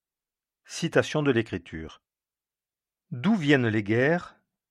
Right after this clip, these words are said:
et d'où les batailles parmi vous ? N'est-ce pas de cela, de vos voluptés qui combattent dans vos membres ? Vous convoitez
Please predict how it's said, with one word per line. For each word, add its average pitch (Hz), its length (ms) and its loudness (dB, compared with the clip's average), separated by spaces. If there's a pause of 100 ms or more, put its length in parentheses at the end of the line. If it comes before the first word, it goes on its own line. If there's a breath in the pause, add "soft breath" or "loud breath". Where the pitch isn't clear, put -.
(120)
et 135 80 0
d'où 139 180 -2
les 180 140 6
batailles 127 420 2
parmi 127 340 -4
vous ? 120 220 -10 (1040)
N'est-ce 156 240 0
pas 147 140 8
de 117 100 0
cela, 117 500 -2 (380)
de 127 180 -2
vos 123 280 2
voluptés 156 680 0
qui - 160 -10
combattent 131 420 2
dans 117 140 0
vos 107 160 -4
membres ? 139 420 -6 (800)
Vous 123 200 -2
convoitez 151 880 -2